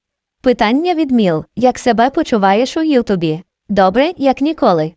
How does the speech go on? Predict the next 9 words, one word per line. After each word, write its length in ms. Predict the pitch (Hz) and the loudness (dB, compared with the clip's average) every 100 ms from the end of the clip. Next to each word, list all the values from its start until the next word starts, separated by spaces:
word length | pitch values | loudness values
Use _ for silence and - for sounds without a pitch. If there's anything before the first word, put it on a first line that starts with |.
| - | -8
Де 160 | 208 220 | -2 0
ти 180 | 214 | 0
хотіла 560 | 185 196 190 220 285 311 | -2 -2 0 0 0 -2
побувати? 640 | - 294 320 294 196 175 165 _ _ - | -4 -2 0 0 -2 -6 -8 _ _ -4
Більш 300 | 247 240 202 | 0 0 0
за 220 | 190 190 | 0 0
все, 240 | 180 277 | 0 -4
в 140 | 330 294 | -2 0
Англії. 560 | 233 190 185 165 156 | 0 0 -2 -2 -4